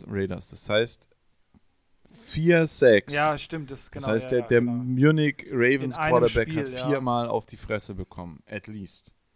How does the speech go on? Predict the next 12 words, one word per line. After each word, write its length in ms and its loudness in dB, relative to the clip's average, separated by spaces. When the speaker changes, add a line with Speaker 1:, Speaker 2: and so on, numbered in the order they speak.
Speaker 1:
Und 180 -14
der 80 -10
Platz 380 -12
eins 400 -6
ist 300 -18
vier 340 -16
Sacks 400 -12
und 120 -14
fünf 440 -10
Tackle 340 -10
for 220 -8
Losses. 520 -12